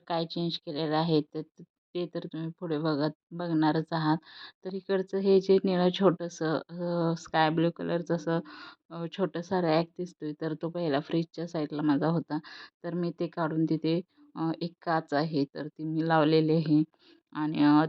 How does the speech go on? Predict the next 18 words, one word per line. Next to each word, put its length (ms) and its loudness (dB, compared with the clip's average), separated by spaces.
तिकडे 320 -4
मी 260 0
थोडंसं 320 0
चेंज 380 -4
केलेलं 420 -8
आहे, 80 -4
बाकी 300 -6
काही 320 -4
नाही. 200 -2
आणि 240 -4
जे 140 -4
हे 200 6
रेग्युलरचं 640 4
आहे, 340 -2
ते 60 -8
किचन 380 -6
वगैरे 360 2
साफ 240 0